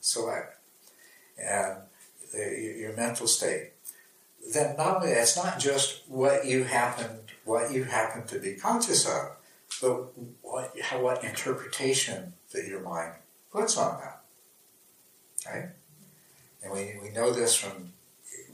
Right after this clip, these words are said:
you know, y-, y-, you can examine every aspect of your experience. You find it over and over again. The, how your mind interprets it,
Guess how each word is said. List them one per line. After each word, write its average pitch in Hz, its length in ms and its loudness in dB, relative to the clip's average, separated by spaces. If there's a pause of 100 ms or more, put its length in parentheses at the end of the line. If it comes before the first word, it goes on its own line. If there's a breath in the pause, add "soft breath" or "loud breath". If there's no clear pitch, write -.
(140)
you 120 140 -6
know, 104 100 2
y-, 107 220 -2 (120)
y-, 123 200 -8
you 113 80 0
can 117 80 -8
examine - 420 0
every - 340 2
aspect - 480 0
of 104 160 -6
your 95 100 -2
experience. - 520 -2
You 110 80 -12
find 107 260 -6
it 98 80 -6
over 113 300 0
and 104 80 -8
over 104 220 -6
again. 107 340 -6 (800 loud breath)
The, - 180 -8 (320)
how 127 400 2
your 127 320 2
mind 107 400 -2 (260)
interprets 117 760 2
it, - 260 -4